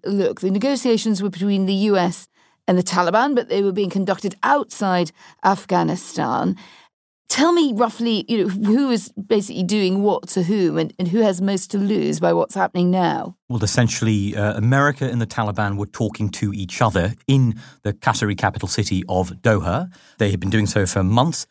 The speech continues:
Speaker 2: and they had been doing so without the participation of the Afghan government, which wasn't even briefed until quite late in the talks.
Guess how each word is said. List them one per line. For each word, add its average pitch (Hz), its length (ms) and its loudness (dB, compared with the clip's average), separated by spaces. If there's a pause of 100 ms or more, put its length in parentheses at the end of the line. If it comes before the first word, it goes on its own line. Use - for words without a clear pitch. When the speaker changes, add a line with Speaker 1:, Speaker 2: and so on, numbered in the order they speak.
(180)
Speaker 2:
and 120 120 4
they 127 80 4
had 120 100 0
been 127 120 2
doing 147 180 2
so 151 240 0
without 147 560 0
the - 60 -8
participation 107 840 -2
of 117 140 -2
the 120 100 2
Afghan 123 380 2
government, 117 440 0 (240)
which 123 220 -2
wasn't 175 260 2
even 131 220 2
briefed 139 540 0
until 98 320 -4
quite - 240 -2
late 139 400 0
in 92 100 -2
the 80 80 -4
talks. - 460 -6